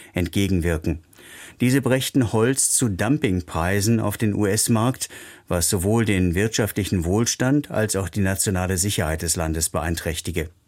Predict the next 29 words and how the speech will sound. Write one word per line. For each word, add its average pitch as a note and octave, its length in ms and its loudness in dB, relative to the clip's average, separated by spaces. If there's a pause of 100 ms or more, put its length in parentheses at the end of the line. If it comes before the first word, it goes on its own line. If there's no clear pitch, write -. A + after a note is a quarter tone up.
(680)
Mit A#2+ 120 0
dieser C3+ 200 4
Begründung C3+ 460 4
hatte C3 220 0
Trump A#2 320 0
bereits G#2 360 -2
Einfuhrzölle G#2+ 880 0
auf E2+ 180 -2
Stahl- G2 520 0
und G#2 200 0
Aluminiumimporte F2+ 1600 0
verhängt. - 560 -4 (2000)
In C3 200 4
Hamburg C#3+ 440 2
wird G#2+ 220 2
heute B2+ 240 2
eine A#2+ 160 4
neue A2+ 300 4
Bürgerschaft G2 640 0
gewählt. D#2+ 440 -2 (380)
Knapp B2+ 320 -2
eins B2+ 240 0
Komma B2+ 200 2
drei G#2+ 220 2
Millionen A#2 460 2
Menschen A2+ 340 2
ab F#2+ 140 -2
sechzehn G#2+ 560 0
Jahren G2+ 580 2